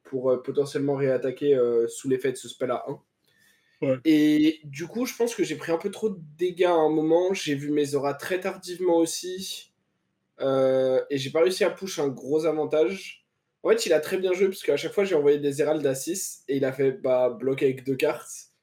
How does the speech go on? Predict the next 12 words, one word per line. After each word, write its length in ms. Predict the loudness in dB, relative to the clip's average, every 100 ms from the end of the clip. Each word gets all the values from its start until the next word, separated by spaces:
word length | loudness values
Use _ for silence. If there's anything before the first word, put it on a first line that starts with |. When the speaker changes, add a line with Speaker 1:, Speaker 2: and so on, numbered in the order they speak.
| _ _ -2
Speaker 1:
Et 40 |
moi, 120 | 2
j'étais 160 | 4 4
en 80 | 4
Speaker 2:
Hmm. 20 |
Speaker 1:
mode, 220 | 4 2 0
bah, 420 | 2 4 4 2
c'est 220 | 2 -2
sad. 400 | -2 2 2 0
<laughs> 400 | -4 4 4 4 -4 _ _ _ _ 2
Et, 140 | 6
euh, 840 | 8 8 6 4 4 2 0 -2